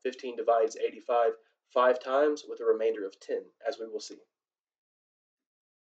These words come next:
Fifteen times five is seventy-five. Eighty-five minus seventy-five is ten. There is no ex-, there is no other digit to bring down here. Therefore,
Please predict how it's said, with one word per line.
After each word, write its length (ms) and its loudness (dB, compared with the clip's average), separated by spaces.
Fifteen 320 -6
times 240 -2
five 340 6
is 140 -6
seventy-five. 640 0
Eighty-five 600 4
minus 380 4
seventy-five 680 2
is 340 -6
ten. 300 -2
There 160 2
is 260 -2
no 280 4
ex-, 180 2
there 120 10
is 140 4
no 140 6
other 280 4
digit 280 -6
to 60 -16
bring 260 0
down 280 0
here. 200 -8
Therefore, 560 0